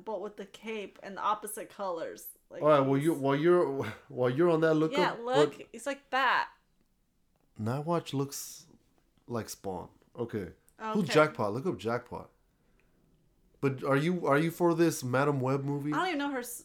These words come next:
Speaker 1: her
Speaker 2: Or
Speaker 1: story or
Speaker 2: Madam Web
Speaker 1: anything.
Speaker 2: is just like, I don't know, she's like a version of Spider-Man in the universe, but she's handicapped, I believe.
Speaker 1: Oh, it's a girl.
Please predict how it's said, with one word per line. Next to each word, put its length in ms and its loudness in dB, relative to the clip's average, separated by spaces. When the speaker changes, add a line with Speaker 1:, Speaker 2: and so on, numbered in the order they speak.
Speaker 1:
her 160 -12
Speaker 2:
Or 140 -4
Speaker 1:
story 380 -8
or 100 -8
Speaker 2:
Madam 300 6
Web 160 6
Speaker 1:
anything. 80 4
Speaker 2:
is 80 -2
just 160 2
like, 200 2
I 100 2
don't 120 0
know, 60 0
she's 220 -10
like 120 -8
a 60 -6
version 340 -4
of 140 -6
Spider-Man 480 -2
in 100 0
the 100 -6
universe, 380 -4
but 300 -10
she's 640 -6
handicapped, 520 -4
I 100 0
believe. 220 -4
Speaker 1:
Oh, 120 -2
it's 220 -8
a 100 -8
girl. 800 -8